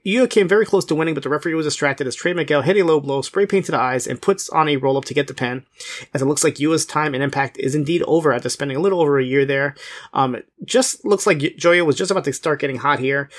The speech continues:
So, um, I'm excited to see how they're gonna present Ua in New Japan, though, and I hope this isn't the end of Joya, with Impact doing some upcoming New Japan matches and working with them.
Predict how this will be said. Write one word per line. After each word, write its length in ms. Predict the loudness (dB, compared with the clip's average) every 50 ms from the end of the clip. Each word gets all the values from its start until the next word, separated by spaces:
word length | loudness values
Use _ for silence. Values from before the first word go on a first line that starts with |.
| -20 -20 _
So, 360 | -6 -2 2 2 2 2 2
um, 220 | 0 0 0 0
I'm 80 | -2 -2
excited 280 | 0 0 0 0 0
to 60 | -2 0
see 120 | 0 2
how 80 | 2 2
they're 100 | 2 0
gonna 140 | 0 2
present 320 | 2 0 0 0 -2 -2 -2
Ua 220 | -2 -2 -2 -2
in 80 | -2 -2
New 100 | -4 -4
Japan, 340 | -4 -4 -4 -2 -2 -2 -2
though, 180 | -4 -4 -4
and 100 | -4 0
I 20 | 0
hope 140 | 0 2
this 140 | 2 0 2
isn't 140 | 2 2 2
the 120 | 2 2
end 180 | 2 0 0 0
of 120 | 0 -2
Joya, 460 | 0 0 0 2 2 2 0 0 -2 -2
with 140 | -2 -2 0
Impact 440 | -2 0 0 0 -2 -2 -4 -4 -4
doing 200 | -4 -2 -2 -2
some 160 | -2 -2 -2
upcoming 300 | -4 -2 -2 -2 -2 -2
New 80 | -2
Japan 320 | -4 -4 -6 -4 -4 -4 -2
matches 320 | -4 -4 -2 -2 -2 -2
and 240 | -2 -4 -6 -8 -6
working 300 | -2 -2 -2 -2 -2 -4
with 100 | -4 -4
them. 320 | -4 -4 -4 -6 -8 -12